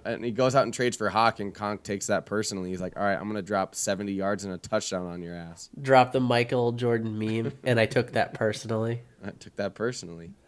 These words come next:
Speaker 2: <laughs>
Speaker 1: Um, that does it for week three matchups. Uh, before we get into week four preview, let's just do a few, few housekeeping things. Let's go over the playoffs as they stand currently.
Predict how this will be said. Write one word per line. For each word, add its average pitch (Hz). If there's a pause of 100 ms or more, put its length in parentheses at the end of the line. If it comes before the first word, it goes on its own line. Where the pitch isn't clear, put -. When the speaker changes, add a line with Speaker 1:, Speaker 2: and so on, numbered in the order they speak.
Speaker 2:
<laughs> 180 (540)
Speaker 1:
Um, 123 (340)
that 151
does 170
it 180
for 143
week 143
three 131
matchups. 107 (100)
Uh, 107 (100)
before 123
we 147
get 123
into 120
week 120
four 117
preview, 107 (320)
let's 110
just -
do 113
a 104
few, 120
few 120
housekeeping 110
things. 110
Let's 104
go 104
over 104
the 101
playoffs 101
as 98
they 101
stand 98
currently. 120